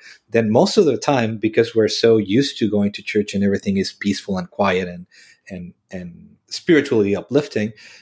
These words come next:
then you don't, you don't mind about <laughs> thinking where's the, I don't know, the safety place, or, or where should, where should we go when we evacuate, or, or, or th-, very small things that might be not really relevant, but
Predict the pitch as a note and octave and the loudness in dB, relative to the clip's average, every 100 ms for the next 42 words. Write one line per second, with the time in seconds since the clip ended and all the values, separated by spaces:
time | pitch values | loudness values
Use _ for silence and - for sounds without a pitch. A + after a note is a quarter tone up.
0 | _ G#2+ G#2+ A2+ A2 A2+ A2+ - - _ | _ -6 0 2 2 2 2 -2 -10 _
1 | G#2 A2+ B2 G#2+ G#2 A2 B2 B2+ B2 G#2+ | -2 0 2 2 0 0 0 0 -2 -2
2 | G#2+ A2 G#2+ - - - - - C#3+ C#3 | 0 0 -2 -6 -14 -20 -12 -2 -2 0
3 | A#2 B2 A#2+ B2 A#2 B2+ A2 F2+ - - | 2 2 2 0 0 -2 -2 -4 -4 0
4 | A#2+ - - - A#2 A#2 A2+ - G#2+ A2+ | 0 0 -6 2 2 2 0 -2 -2 0
5 | G2+ G2 F#2 - _ A2 A#2+ - A#2 A#2 | -2 -2 -6 -14 _ 0 0 0 0 0
6 | A2 _ - A#2 G#2+ A2+ G#2 G2+ A2 A2 | -2 _ -6 0 0 0 0 2 2 2
7 | G2 F#2+ F2+ F#2 - G#2+ G#2 G#2 - G2+ | -2 -2 0 0 0 2 2 2 -2 -6
8 | F#2+ G2 G2 G2 G2 - _ _ - - | -4 -4 -4 -2 -4 -6 _ _ -20 -20
9 | _ A2 B2+ C#3 - A2+ A#2 B2 C#3 B2 | _ -2 4 4 2 2 2 2 -2 0
10 | B2 A2+ A2+ G#2 A2 A2+ G#2+ A2 A2+ A2 | 0 -2 -2 0 0 -2 -2 -2 0 -2
11 | G#2+ - - - A2 G#2+ G#2+ G#2+ G2+ - | -4 -12 -20 -4 -4 0 0 0 0 -4
12 | F#2+ G#2 A2 A2+ C#3 D#3 - G#2+ G#2 G2+ | 0 2 4 4 2 0 -8 -6 -2 0
13 | G2 G2 | -2 -6